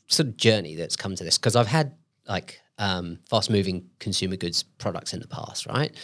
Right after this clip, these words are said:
Um, and I've owned other ones, and I, I started off my career at PepsiCo and then Nudie in Australia and did all that sort of stuff, and then I've done other ones. This, um,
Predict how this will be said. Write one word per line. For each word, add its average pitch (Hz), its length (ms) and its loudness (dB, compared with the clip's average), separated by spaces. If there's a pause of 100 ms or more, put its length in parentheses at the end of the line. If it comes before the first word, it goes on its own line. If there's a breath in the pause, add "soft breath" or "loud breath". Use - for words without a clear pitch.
(380 loud breath)
Um, 95 560 0
and 95 160 -4
I've 95 100 -2
owned 156 200 6
other 135 160 0
ones, 120 300 -2
and 104 100 -2
I, 104 220 -4
I 107 120 2
started 117 300 4
off - 120 0
my 104 80 -2
career 110 460 4
at - 80 -6
PepsiCo 117 600 2
and 98 80 0
then 92 400 -4
Nudie 127 300 8
in 110 80 4
Australia 120 680 2
and 104 80 0
did 139 140 0
all 131 120 0
that 104 160 -2
sort 98 120 -6
of - 60 -2
stuff, 92 220 -6
and 107 120 -2
then 104 180 -2 (320 loud breath)
I've 113 140 -2
done 131 240 4
other 117 220 -4
ones. 101 520 -6 (320 loud breath)
This, 175 560 2 (140)
um, 113 680 4